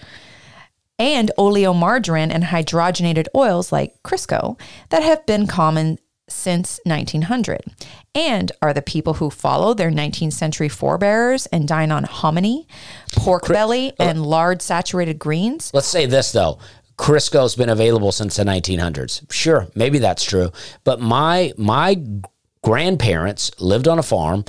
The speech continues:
Speaker 2: My grandfather was born in nineteen hundred. I mean, they milked their own cows.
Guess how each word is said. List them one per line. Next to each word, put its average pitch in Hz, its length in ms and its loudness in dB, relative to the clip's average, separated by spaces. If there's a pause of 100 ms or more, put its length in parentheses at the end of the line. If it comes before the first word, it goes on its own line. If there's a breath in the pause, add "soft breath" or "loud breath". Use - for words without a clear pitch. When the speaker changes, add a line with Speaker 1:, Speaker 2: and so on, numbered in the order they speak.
(160 loud breath)
Speaker 2:
My 95 140 0
grandfather 135 480 2
was 117 100 2
born 113 240 2
in 98 100 0
nineteen 110 380 0
hundred. 90 460 0 (260 loud breath)
I 101 60 -2
mean, 101 220 2
they 98 120 4
milked 107 460 2
their 139 180 4
own 147 180 2
cows. 78 580 -2